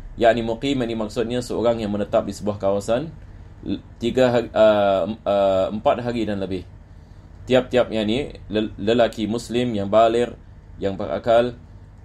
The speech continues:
yang menetap, yakni, di sebuah kawasan, uh, empat hari dan lebih, maka dia dikirakan, yakni, sebagai, sebagai, yakni, seorang muqim.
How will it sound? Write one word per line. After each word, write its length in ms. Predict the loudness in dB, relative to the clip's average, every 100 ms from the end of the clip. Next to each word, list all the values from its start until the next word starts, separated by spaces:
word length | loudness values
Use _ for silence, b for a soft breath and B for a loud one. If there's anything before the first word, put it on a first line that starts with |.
| -10
yang 240 | -2 0
menetap, 400 | 0 -2 2 0 0
yakni, 100 | -4
di 140 | -4
sebuah 260 | -4 -6 -2
kawasan, 560 | -2 -2 0 0 -2 -10 -20 -20 -20 -16 -2
uh, 720 | 2 4 4 4 2 0 -2 -6
empat 340 | 0 2 2
hari 240 | -2 -2 -2
dan 160 | -2
lebih, 240 | -2 -4 -4 -12 -20 -20 -20 -12
maka 320 | -2 0 2 0
dia 520 | 2 4 2 0 -4 -16 -20 -20 -20 -20 -12
dikirakan, 720 | -6 -4 -4 0 0 0 0
yakni, 100 | -2
sebagai, 480 | -4 -2 0 2 2 0 -8 -20 -20 -20 -14
sebagai, 460 | -6 0 2 2
yakni, 240 | 0 0 -4
seorang 340 | -6 -6 -4
muqim. 540 | -4 -4 0 0 -2